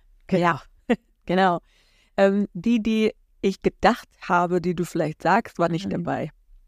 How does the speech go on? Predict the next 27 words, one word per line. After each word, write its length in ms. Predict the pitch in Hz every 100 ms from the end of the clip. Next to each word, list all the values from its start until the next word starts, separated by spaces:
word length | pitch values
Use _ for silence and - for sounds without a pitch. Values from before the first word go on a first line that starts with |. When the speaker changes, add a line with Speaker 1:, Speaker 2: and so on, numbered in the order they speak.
| -
Speaker 2:
Also 400 | 180 165 165 175 -
die 140 | 180 165
Pest, 520 | - 202 294 - 208
Syphilis 540 | 202 185 202 214 202 202
und 240 | 180 170 175
Lepra 540 | 180 190 - - 143 139
waren 220 | 165 160 170
die 140 | 160
weit 220 | 165 185
verbreitetsten 680 | - 170 160 170 165 - 151
Seuchen 340 | 151 156 - 160
des 140 | -
Mittelalters 640 | 175 233 - 208 220 214
und 140 | - 175
der 100 | 170
frühen 240 | - 175
Neuzeit. 680 | 160 151 - - 139 - - _ -
Speaker 1:
Okay. 320 | 151 - 143 -
Ich 60 | -
habe 100 | 190
auch 40 |
schon 140 | 190 214
von 120 | 208
allen 200 | - 220
mal 100 | 220
was 160 | 196 -
gehört. 360 | 175 147 127